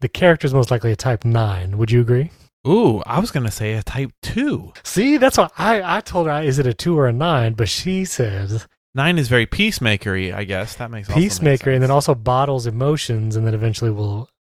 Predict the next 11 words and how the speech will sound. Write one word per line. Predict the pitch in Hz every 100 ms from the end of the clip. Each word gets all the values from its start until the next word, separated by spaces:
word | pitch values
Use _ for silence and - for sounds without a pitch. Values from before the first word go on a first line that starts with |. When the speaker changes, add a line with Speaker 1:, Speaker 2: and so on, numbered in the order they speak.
| -
Speaker 1:
blow | 117 120 117 120
up, | 101 101
which | 123 117 107 - 110
Speaker 2:
Mm. | 117 113 104
Speaker 1:
Katherine | 101 117 113
Heigl's | 113 104 -
character | - 120 110 -
does | 101 107 208 220 139 131 139
on | 123
her | 104
sister | 101 - - 196 175 - - 113 107 101 117